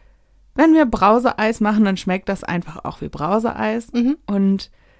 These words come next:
Speaker 1: da hat mir das Waldmeister-Drittel auch sehr gut gefallen. Ich
Speaker 2: Mhm.
Speaker 1: wüsste aber zum Beispiel nicht, ob ich so ein ganzes Waldmeister-Brauseeis
Speaker 2: Ja.
Speaker 1: schaffen würde.
Speaker 2: Ja,
Speaker 1: Weil
Speaker 2: verstehe
Speaker 1: das
Speaker 2: ich sehr.
Speaker 1: ist dann ein Touch too much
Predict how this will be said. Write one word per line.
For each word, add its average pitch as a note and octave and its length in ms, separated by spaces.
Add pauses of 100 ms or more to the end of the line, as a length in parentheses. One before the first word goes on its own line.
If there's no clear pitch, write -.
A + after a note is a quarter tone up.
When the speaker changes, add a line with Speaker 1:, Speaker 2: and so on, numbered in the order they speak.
(800)
Speaker 1:
da C4 500
hat B3 220
mir A#3 160
das G#3+ 180
Waldmeister-Drittel F#3+ 720
auch - 160
sehr E3+ 240
gut D3+ 180
gefallen. D#3 460
Ich - 140
Speaker 2:
Mhm. F#3+ 40
Speaker 1:
wüsste B3+ 280
aber G#3 180
zum G#3 140
Beispiel G3+ 240
nicht, G3+ 260
ob G3+ 60
ich G3+ 120
so F#3 100
ein F3 120 (220)
ganzes F#3+ 500
Waldmeister-Brauseeis D3+ 840
Speaker 2:
Ja. - 320
Speaker 1:
schaffen E3 320
würde. - 320
Speaker 2:
Ja, F#3 120 (260)
Speaker 1:
Weil F3+ 80
Speaker 2:
verstehe G3+ 180
Speaker 1:
das G#3+ 80
Speaker 2:
ich - 40
sehr. E3 160
Speaker 1:
ist D3 60
dann A#3+ 260
ein A#3 40
Touch A3 320
too G3+ 120
much F3 300